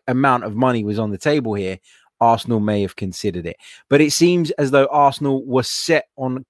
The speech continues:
getting Emile Smith Rowe tied down from the outset. Um, it's a brilliant signing. I, I think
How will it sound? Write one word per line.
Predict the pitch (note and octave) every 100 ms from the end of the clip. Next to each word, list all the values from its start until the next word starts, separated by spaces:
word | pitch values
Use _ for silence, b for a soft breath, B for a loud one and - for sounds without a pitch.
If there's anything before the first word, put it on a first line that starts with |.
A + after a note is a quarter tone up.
| -
getting | D3+ D3 C3+ C#3 B2
Emile | B2 C3+
Smith | B2+ B2 A2
Rowe | A#2 A2
tied | G2+ - A#2 G2+
down | A2 G2+ F#2+ b b b
from | - - C#3+ C3 C3 -
the | A#2 - -
outset. | G#2+ G#2+ - A2+ G#2 b b b
Um, | B2+ B2 B2 C3
it's | D3 B2
a | C3+
brilliant | A2+ F3 E3 C3+ C3
signing. | - A#2+ A#2 A2+ A#2 -
I, | C3 C3
I |
think | - G#3 G3